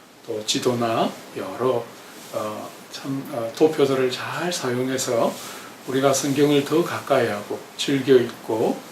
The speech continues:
사랑할 수 있도록 참 그렇게 좋은 성경이 나와서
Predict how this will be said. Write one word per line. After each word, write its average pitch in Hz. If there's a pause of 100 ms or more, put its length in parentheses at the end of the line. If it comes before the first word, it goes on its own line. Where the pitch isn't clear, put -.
사랑할 120
수 -
있도록 110 (680)
참 113
그렇게 120
좋은 131 (220)
성경이 123
나와서 -